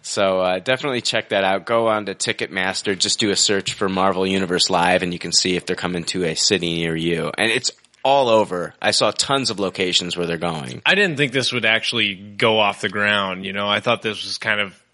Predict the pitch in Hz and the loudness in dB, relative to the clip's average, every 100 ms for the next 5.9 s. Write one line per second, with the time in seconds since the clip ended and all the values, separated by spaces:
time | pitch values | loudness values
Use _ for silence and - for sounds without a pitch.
0 | - - - 139 120 120 110 107 117 123 | -20 -6 0 0 0 -2 0 -2 -4 -2
1 | 113 120 127 131 120 117 - 120 113 113 | 2 2 2 2 2 2 2 2 2 0
2 | 98 - 123 123 117 - 120 113 110 110 | 0 0 0 0 -2 0 0 0 -2 -2
3 | 98 107 98 98 104 101 104 110 117 107 | -4 -6 -6 -8 -8 -8 -4 -4 0 0
4 | - 110 104 101 101 101 95 107 107 113 | -2 -2 0 0 -4 -8 -2 0 0 0
5 | 98 92 92 92 90 87 95 85 | -6 -8 -8 -10 -2 2 2 2